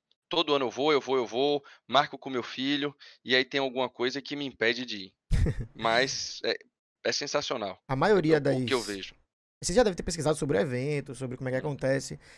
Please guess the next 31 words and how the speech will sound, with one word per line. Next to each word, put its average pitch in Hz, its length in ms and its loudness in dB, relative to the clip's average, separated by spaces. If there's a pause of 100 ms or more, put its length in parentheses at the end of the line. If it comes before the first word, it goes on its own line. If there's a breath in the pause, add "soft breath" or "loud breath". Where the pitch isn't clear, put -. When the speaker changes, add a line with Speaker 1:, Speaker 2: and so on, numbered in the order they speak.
(100)
Speaker 2:
E - 60 2
a 139 40 2
maioria 190 300 6
das 185 120 -4
pessoas 151 300 -2
aqui 139 240 -6
na, 113 560 -2
na, 110 360 -2
nas 107 200 -2
perguntas, 123 520 0
né? 156 160 -4 (440 soft breath)
Falaram 139 160 6
aqui, 135 220 0
"Queremos 151 340 2
um 165 40 2
evento, 160 800 2 (560 soft breath)
é, 120 120 4
gamer 147 380 4
tipo - 200 2
a 160 40 6
B 147 100 2
G 131 100 4
S, 135 360 6
queremos 135 340 -2
um 147 40 0
encontro 147 500 -2
tipo - 160 -4
a 135 40 2
B 135 120 0
G 117 100 0
S. 127 600 0